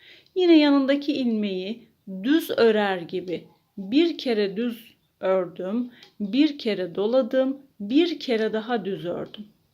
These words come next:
Bakın bir ilmekten üç tane ilmek çıkartıyorum. Düz olarak örüyorum arkadaşlar. Şimdi yanındaki üç tane ilmeği şöyle yine toparladım. Bakın bunu ters örer gibi, kestiklerimi ters örer gibi kesiyorum arkadaşlar.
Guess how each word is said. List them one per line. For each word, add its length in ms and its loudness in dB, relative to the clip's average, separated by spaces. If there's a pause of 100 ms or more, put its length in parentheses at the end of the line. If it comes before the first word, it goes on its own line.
(1300)
Bakın 380 -6
bir 140 2
ilmekten 840 0
üç 180 -12
tane 380 -2
ilmek 340 -6
çıkartıyorum. 840 -12 (520)
Düz 200 -2
olarak 480 -2
örüyorum 420 -8
arkadaşlar. 640 -12 (1200)
Şimdi 360 2
yanındaki 520 4
üç 240 -6
tane 380 4
ilmeği 560 0
şöyle 300 -2
yine 260 4
toparladım. 880 -2
Bakın 280 -6
bunu 340 2
ters 400 0
örer 280 0
gibi, 300 -10
kestiklerimi 840 0
ters 440 0
örer 300 2
gibi 280 -8
kesiyorum 600 -10
arkadaşlar. 840 -12